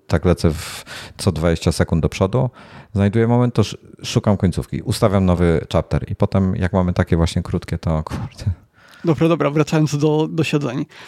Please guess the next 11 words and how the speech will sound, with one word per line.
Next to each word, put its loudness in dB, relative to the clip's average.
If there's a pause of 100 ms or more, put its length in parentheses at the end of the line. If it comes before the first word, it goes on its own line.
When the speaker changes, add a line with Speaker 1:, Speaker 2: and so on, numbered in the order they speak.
(100)
Speaker 1:
No. 2
Speaker 2:
Y, 4
faktycznie 0
te -4
siedzenia 0
do 0 (480)
elementów 0
kokpitu 0 (720)
są, 0 (140)
y, 0
chyba -2